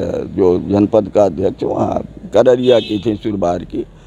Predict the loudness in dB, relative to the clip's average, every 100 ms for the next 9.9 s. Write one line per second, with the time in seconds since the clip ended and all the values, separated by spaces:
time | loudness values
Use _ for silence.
0 | -20 -12 0 0 0 0 2 2 0 -2
1 | 2 0 0 -4 -6 -8 -6 -4 -4 0
2 | 0 2 2 2 0 0 0 2 2 2
3 | 2 0 -2 0 2 2 2 0 0 4
4 | 4 4 0 -2 -2 -4 -8 _ -20 -20
5 | -18 -4 2 4 2 0 0 4 4 4
6 | 0 0 -4 -16 -20 -20 -2 2 4 2
7 | 2 4 4 2 -2 -2 -2 -4 -10 -10
8 | -12 -10 -4 -2 0 0 -2 -8 -4 -4
9 | -2 -2 -2 2 2 2 -2 -6 -10